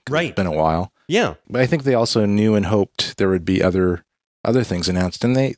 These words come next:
Speaker 1: they really did announce a lot of new stuff, a lot of new hardware,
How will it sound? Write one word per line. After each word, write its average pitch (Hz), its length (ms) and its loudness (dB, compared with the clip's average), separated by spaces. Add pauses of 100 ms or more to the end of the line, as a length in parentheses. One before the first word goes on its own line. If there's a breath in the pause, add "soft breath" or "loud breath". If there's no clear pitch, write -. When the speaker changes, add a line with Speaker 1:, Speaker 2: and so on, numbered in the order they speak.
Speaker 1:
they 135 140 2
really 156 200 0
did 127 160 0
announce 110 360 0
a 92 80 2
lot 92 320 2
of 87 260 -2
new 87 160 -4
stuff, - 580 -2
a - 60 -6
lot 117 160 2
of 117 60 0
new 101 100 2
hardware, 87 540 0